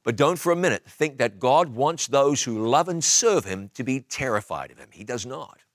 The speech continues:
Fear God and give glory to him. Live a life of obedience. Live for the honor and the glory of God. "For the hour of his judgment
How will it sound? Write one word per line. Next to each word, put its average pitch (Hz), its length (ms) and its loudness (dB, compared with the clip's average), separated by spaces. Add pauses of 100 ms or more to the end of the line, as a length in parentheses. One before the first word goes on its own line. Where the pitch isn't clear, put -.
(640)
Fear 156 300 2
God 160 340 6
and 165 380 0 (240)
give 160 360 4 (120)
glory 135 560 6
to - 160 -10
him. 71 240 -16 (500)
Live 185 200 -2
a 151 60 6
life 160 300 0
of 123 80 -6
obedience. 123 720 -4 (360)
Live 147 340 4
for 156 100 -6
the 131 200 -2 (160)
honor 175 500 4
and 139 180 -2
the 120 80 2
glory 127 520 0
of 120 200 -2
God. 87 380 -4 (380)
"For 156 360 4 (220)
the 170 400 2
hour 202 500 6
of 190 140 6
his 185 220 2
judgment 147 520 2